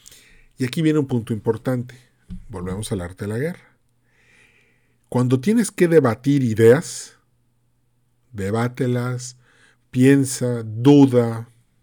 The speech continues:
afirma, vuelve a dudar, vuelve a investigar. De eso se trata la planeación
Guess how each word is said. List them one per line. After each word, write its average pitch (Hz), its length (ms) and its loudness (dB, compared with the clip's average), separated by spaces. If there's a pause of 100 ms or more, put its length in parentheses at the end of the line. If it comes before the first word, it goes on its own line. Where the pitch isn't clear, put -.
(420)
afirma, 131 720 2 (260)
vuelve 131 360 4
a 113 40 4
dudar, 131 480 2
vuelve 127 360 2
a 123 40 0
investigar. 117 680 -4 (560)
De 131 300 4
eso 160 260 -4
se 123 180 -4
trata 113 460 -2
la 98 200 -8
planeación 98 760 -10